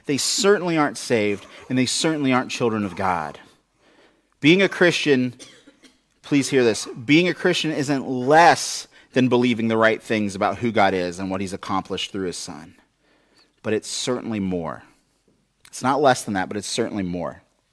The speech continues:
When I was a kid, I would listen to pretty much what I think most kids, most teenagers are listening to, which, at least to some extent, uh, which is some music that, that's maybe perhaps a little morally questionable,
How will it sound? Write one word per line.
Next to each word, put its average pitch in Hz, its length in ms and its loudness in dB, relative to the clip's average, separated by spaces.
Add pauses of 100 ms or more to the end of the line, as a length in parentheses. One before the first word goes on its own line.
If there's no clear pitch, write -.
(1300)
When 147 140 8
I 202 80 10
was 208 100 6
a 185 60 -2
kid, 139 340 6 (1300)
I 113 60 -2
would 127 80 0
listen 139 300 2
to 117 320 4
pretty 175 180 0
much 139 260 0
what 127 300 2
I 110 140 -6
think 123 320 -4 (260)
most 131 440 4
kids, 110 460 -4
most 104 260 -6
teenagers 101 480 -4
are 117 100 2
listening 104 320 -2
to, 113 240 0
which, 127 260 -4 (360)
at 147 100 10
least 190 180 8
to 185 60 -2
some 135 220 4
extent, 117 420 0 (380)
uh, 117 180 8
which 135 180 8
is 139 140 -2
some 131 240 0
music 120 380 2
that, 117 340 0
that's 113 180 -4
maybe 113 220 -2
perhaps 107 460 -4
a 123 40 -4
little 104 200 -2
morally 107 420 0
questionable, 117 760 -4